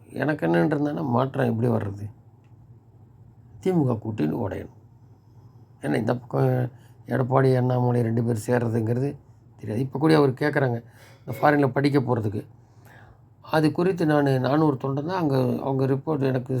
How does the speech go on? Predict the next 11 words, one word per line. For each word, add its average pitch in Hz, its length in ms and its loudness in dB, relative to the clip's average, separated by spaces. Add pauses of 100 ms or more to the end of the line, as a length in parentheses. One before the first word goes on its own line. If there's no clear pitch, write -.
சே-, 143 280 -2
சொல்லும் 151 380 2
போது 190 460 0
இது 135 180 -2
பண்ணலாம். 117 480 0
மத்தபடி 135 480 0 (580)
எந்த 139 360 2
நிலைமையில 151 600 2
தலைவர் 143 340 2
எப்படி 135 240 2
இருந்தாலும் 143 380 0